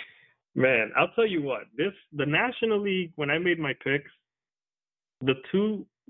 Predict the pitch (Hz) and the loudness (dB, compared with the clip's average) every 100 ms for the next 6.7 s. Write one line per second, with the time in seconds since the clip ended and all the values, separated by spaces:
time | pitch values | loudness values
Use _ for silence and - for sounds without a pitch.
0 | - 147 147 - 147 139 - 127 113 - | -12 -12 -6 0 0 0 -2 -6 -6 -8
1 | 117 107 101 98 _ _ _ _ 120 127 | -6 -6 -8 -12 _ _ _ _ -4 0
2 | 127 131 127 - 139 139 127 127 123 117 | 0 0 -2 0 -2 -2 -8 -10 -4 -4
3 | 110 - 107 - 131 131 135 156 151 156 | -4 -6 -10 -4 2 4 4 2 -2 -6
4 | 147 127 - _ _ _ 160 196 208 - | -4 -4 -8 _ _ _ 0 0 0 -6
5 | 113 101 _ _ _ _ _ - 131 131 | -6 -8 _ _ _ _ _ 0 0 2
6 | 170 185 175 - 131 117 156 | 0 -2 -6 -10 -8 -6 -8